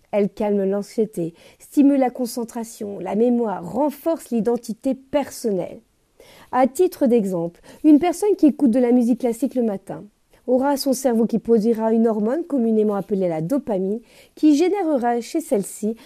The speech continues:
un sentiment de bienfait physique et psychologique.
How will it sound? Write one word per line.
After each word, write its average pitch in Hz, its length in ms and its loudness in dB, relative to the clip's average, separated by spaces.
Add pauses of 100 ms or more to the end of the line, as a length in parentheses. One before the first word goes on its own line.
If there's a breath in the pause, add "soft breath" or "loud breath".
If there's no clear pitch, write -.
(180 loud breath)
un 262 120 0
sentiment 277 460 0
de 233 100 2
bienfait 233 460 0
physique 226 640 -4
et 440 100 0
psychologique. - 920 -4